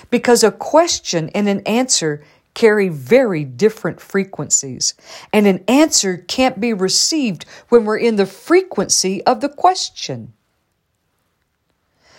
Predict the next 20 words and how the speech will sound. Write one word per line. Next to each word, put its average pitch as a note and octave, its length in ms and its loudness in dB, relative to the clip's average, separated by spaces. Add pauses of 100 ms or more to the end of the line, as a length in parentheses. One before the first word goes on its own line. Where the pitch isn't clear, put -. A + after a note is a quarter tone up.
(140)
Faith - 640 0
causes G3 520 0
us E3+ 260 0
to - 180 -10
rest, D#3+ 680 0 (380)
knowing F#3 760 0 (500)
that E3 180 2
the F3 220 -4
answer B3 400 2
will G#3+ 220 4
appear D3 600 -4 (840)
when E3+ 380 -2
it E3+ 120 -2
will D#3+ 160 -2
be D#3 180 -2
received D3+ 1080 -4 (1200)
and F3 200 2
when F3 220 2
the D#3 100 4
time F#3+ 720 -4